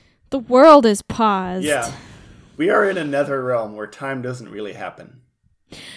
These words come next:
Speaker 1: Jimmy, what's your, what's your preferred terminology for the time we're in right now?
Speaker 2: Quarantine is just
Speaker 1: Or,
Speaker 2: what
Speaker 1: like,
Speaker 2: I'm
Speaker 1: when people refer to it in the future, like,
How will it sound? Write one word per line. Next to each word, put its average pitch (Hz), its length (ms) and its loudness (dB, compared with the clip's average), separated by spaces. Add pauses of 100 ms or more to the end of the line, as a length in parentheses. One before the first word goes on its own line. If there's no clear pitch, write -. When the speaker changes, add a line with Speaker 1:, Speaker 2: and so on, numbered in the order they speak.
(120)
Speaker 1:
Jimmy, 339 300 0
what's 311 400 0
your, 392 400 -4
what's 294 340 -2
your 285 200 -2
preferred 233 680 -4
terminology 202 960 -4
for 226 160 -8
the 208 120 -4
time 202 320 -6
we're 170 120 -6
in 185 160 -14
right - 220 -16
now? - 320 -12 (1400)
Speaker 2:
Quarantine 123 840 -12 (800)
is - 340 -20 (640)
just - 240 -12
Speaker 1:
Or, 277 40 0
Speaker 2:
what 285 60 4
Speaker 1:
like, 262 200 2
Speaker 2:
I'm - 20 -10
Speaker 1:
when 277 140 -2
people 294 340 -2
refer 254 360 -2
to 240 220 -2
it 202 260 -4 (280)
in 233 120 -4
the 226 80 -2
future, - 600 -6 (220)
like, 247 280 -8